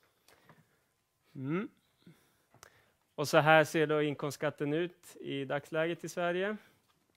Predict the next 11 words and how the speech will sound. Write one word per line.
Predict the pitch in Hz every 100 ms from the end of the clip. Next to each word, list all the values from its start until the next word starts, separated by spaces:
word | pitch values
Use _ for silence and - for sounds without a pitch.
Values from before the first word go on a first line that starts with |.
| _ - -
Eh, | 135 127 123
så | - 139 - _ _ _
på | 147
den | 139
här | 147 147
axeln | 143 139 - 139
har | 131 127
vi | 127 120 - _ - - _ _ - -
månadslön, | 139 139 139 120 - 147 175 220 190 - -
eh, | 131 127 123
och | - 127